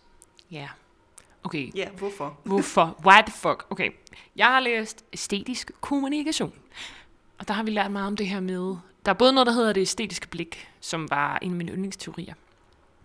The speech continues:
Speaker 1: Der handler om det her med, at man som, øh, seer eller, øh, forbruger ikke bare, øh, vil have et produkt på grund af dets virkning, men gerne vil have et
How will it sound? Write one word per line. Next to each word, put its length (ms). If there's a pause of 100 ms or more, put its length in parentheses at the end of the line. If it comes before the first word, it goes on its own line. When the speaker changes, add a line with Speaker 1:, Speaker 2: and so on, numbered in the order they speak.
Speaker 1:
Der 60
handler 240
om 100
det 120
her 80
med, 300 (100)
at 340 (440)
man 360 (160)
som, 380 (800)
øh, 440
seer 540
eller, 280 (220)
øh, 180
forbruger 520 (360)
ikke 220
bare, 460 (440)
øh, 280 (300)
vil 220 (760)
have 360
et 60
produkt 520
på 80
grund 180
af 80
dets 180
virkning, 340
men 140
gerne 260
vil 80
have 280
et 60